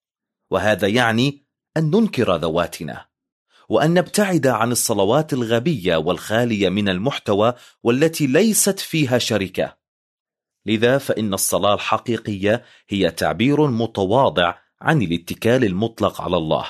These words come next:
وهذا هو ما يركز عليه ربنا. فهذه الصلاة تركز على الله لا على الذات، وهي تركز على الحق والذهن لا على الفم. فعندما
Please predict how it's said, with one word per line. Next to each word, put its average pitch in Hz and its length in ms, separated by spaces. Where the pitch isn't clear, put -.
وهذا 87 360
هو 87 480
ما 92 120
يركز 92 540
عليه 82 520
ربنا. 98 540
فهذه 98 420
الصلاة 113 680
تركز 127 540
على 101 300
الله 98 400
لا 143 200
على 82 260
الذات، - 400
وهي 92 300
تركز 107 520
على 98 320
الحق - 480
والذهن 85 840
لا 85 200
على 90 220
الفم. 87 420
فعندما 123 800